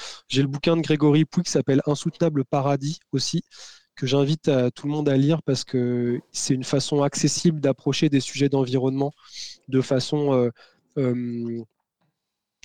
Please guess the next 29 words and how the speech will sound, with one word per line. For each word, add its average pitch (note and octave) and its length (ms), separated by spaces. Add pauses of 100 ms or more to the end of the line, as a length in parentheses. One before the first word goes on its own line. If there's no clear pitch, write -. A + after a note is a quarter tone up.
(100)
intéressante C#3+ 640
et C#3 40
stimulante. C3+ 600 (760)
Euh, C3+ 1080 (120)
allez, C3 180
puis C3+ 160
je B2 80
vais C3+ 60
en, C3 160 (100)
je A#2+ 160
vais C3+ 80
redonner C#3+ 380
ce, D3+ 180
le B2+ 140
bouquin B2 340
de B2 300 (840)
de C3 80
Grégory D3 440
Richat D3+ 420
et C#3 40
d'Emmanuel C3+ 460
Ledoux C3+ 240
qui - 100
s'appelle B2+ 280
Pivoter C#3 480
vers C3+ 160
une B2+ 100
industrie B2 380
circulaire. C3+ 540